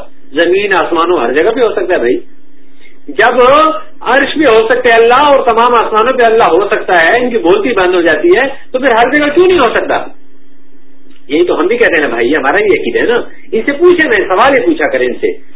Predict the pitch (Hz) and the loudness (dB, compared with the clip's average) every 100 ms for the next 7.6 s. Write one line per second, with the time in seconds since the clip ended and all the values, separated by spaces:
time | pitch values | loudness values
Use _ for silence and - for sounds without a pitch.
0 | - 185 220 226 220 175 202 220 190 185 | -8 -2 0 2 2 2 2 0 0 0
1 | 214 220 185 208 208 190 190 202 196 202 | 2 2 0 -2 0 2 2 2 0 -2
2 | 180 175 - - - - - - - 151 | -2 -2 -2 -10 -12 -12 -12 -12 -6 -2
3 | 175 180 160 156 180 180 147 151 151 139 | 0 2 2 2 0 0 0 0 0 0
4 | 139 214 - 160 165 165 160 151 131 165 | 0 -2 -2 -4 -2 -2 -2 0 0 0
5 | 143 156 151 220 - - - 90 - - | 0 0 0 -2 -8 -12 -14 -12 -12 -8
6 | - 233 247 208 269 269 240 214 196 226 | -2 0 2 2 0 2 4 4 4 4
7 | 226 233 269 285 247 | 4 2 2 2 2